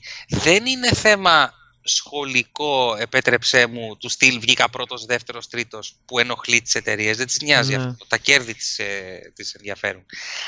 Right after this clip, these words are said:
Speaker 1: Απ' την άλλη όμως, όταν είσαι τρίτος και το μερίδιό σου από αυτά τα δέκα δις είναι ένα, ξέρω εγώ,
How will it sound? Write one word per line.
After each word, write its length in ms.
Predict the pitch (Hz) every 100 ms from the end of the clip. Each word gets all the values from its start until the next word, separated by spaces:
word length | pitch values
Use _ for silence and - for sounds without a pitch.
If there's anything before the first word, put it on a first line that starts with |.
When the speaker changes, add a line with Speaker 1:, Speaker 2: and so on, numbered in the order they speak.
| -
Speaker 1:
Απ' 240 | - 127 -
την 220 | 120 123
άλλη 260 | 151 185 170
όμως, 540 | 143 123 110 - - _ _ _ - - - - - _ _ _ _ _ _ _ _ _ _ -
όταν 420 | 160 - 185 190
είσαι 280 | 190 - 175
τρίτος 680 | 160 147 - 113 101 - _ _ _ _ _ -
και 140 | 135
το 160 | - 131
μερίδιό 560 | 127 143 151 156 160
σου 120 | 160
από 100 | 151
αυτά 180 | 135 156
τα 140 | 151 131
δέκα 320 | 151 143 127
δις 460 | 135 135 - - _ _ _ _ _
είναι 640 | 127 139 143 135 120 107 101 _ _ _ _ -
ένα, 380 | 127 135 107 101
ξέρω 300 | - 113 107
εγώ, 320 | 101 101